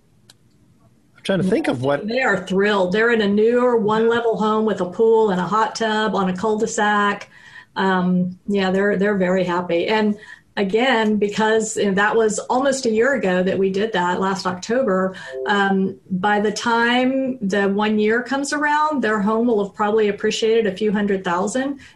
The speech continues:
Speaker 2: and
Speaker 1: Yeah.
Speaker 2: we may be able to refi and pull money, more money out for their retirement.
Speaker 1: Wow.
Speaker 2: So.
Speaker 1: A-, and I guess, and I'm trying to, I'd have to work out the numbers, but maybe the only downside, which really isn't a big downside, is that their basis in their new house is not that huge.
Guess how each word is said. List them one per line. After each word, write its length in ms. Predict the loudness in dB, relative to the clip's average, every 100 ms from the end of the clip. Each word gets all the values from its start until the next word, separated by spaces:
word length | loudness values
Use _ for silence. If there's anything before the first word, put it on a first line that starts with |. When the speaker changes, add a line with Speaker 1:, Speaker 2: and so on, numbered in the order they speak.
| -2
Speaker 2:
and 100 | 2
Speaker 1:
Yeah. 60 |
Speaker 2:
we 60 | 2
may 200 | 0 -2
be 160 | 0
able 160 | 0 0
to 120 | 0
refi 440 | 0 0 0 0 2
and 120 | 0
pull 140 | 0
money, 260 | 0 0 0
more 200 | -2 0
money 260 | 0 0 0
out 200 | -2 -4
for 60 |
their 140 | -2 -2
retirement. 360 | -2 -2 0
Speaker 1:
Wow. 320 | 0 -2 -4 -8
Speaker 2:
So. 240 | -8 -8 -10 -6
Speaker 1:
A-, 220 | -6 -2
and 200 | 0 2 2
I 100 | 2
guess, 260 | 2 0
and 260 | -2 -2 0
I'm 100 | 0
trying 240 | 0 0
to, 120 | 0 0
I'd 120 | 2
have 140 | 0
to 80 | 0
work 200 | 0 0
out 140 | -2
the 80 | -2
numbers, 460 | -4 -2 -2 -2 -2
but 240 | -4 -4
maybe 400 | -2 0 0 0
the 220 | 0 0 0
only 320 | 0 -2 -2
downside, 580 | -2 -2 -2 -2 -2 -2
which 200 | -4 -4
really 200 | -2 0
isn't 140 | 0
a 40 | -2
big 180 | -4 -4
downside, 400 | -4 -2 -2 -2
is 140 | -2
that 160 | -4 -4
their 100 | -6
basis 600 | -2 -2 0 -2 -4 -4
in 120 | -4
their 240 | -4 -4 -4
new 240 | -2 0
house 360 | 0 0 -2 -4
is 100 | -4
not 260 | -4 -4
that 220 | -4 -6 -8 _ _ _
huge. 640 | -6 -2 0 -2 -8 -12